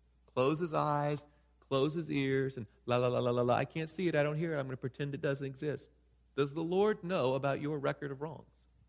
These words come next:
Absolutely. But with that full knowledge, he still rebukes Satan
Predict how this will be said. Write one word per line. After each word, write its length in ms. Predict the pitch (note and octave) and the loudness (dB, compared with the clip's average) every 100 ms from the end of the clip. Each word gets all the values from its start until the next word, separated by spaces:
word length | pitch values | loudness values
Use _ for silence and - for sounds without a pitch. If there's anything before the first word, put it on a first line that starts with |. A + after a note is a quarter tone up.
| _ _ _ _ _ _ _ A#3 | _ _ _ _ _ _ _ -12
Absolutely. 720 | A#3+ - A3 A#3 A#3+ - - _ _ _ _ _ _ _ _ _ _ _ _ _ _ _ _ _ | -10 -8 -6 -6 -8 -12 -20 _ _ _ _ _ _ _ _ _ _ _ _ _ _ _ _ _
But 300 | D#3+ F#3 G3+ | -6 -4 -2
with 200 | A#3+ - | -4 -2
that 200 | A3+ D#3 | -2 -4
full 300 | - B3 B3+ | -2 0 2
knowledge, 460 | A3 A3 F3+ D#3 - | 4 4 4 2 -2
he 100 | G3 | -4
still 480 | - - C4+ C#4 B3 | -4 -4 -2 0 2
rebukes 580 | A3 E3+ G#3+ E4+ - | 4 6 10 10 8
Satan 560 | - E4 D#4 D#3+ F#3 | 6 6 6 4 0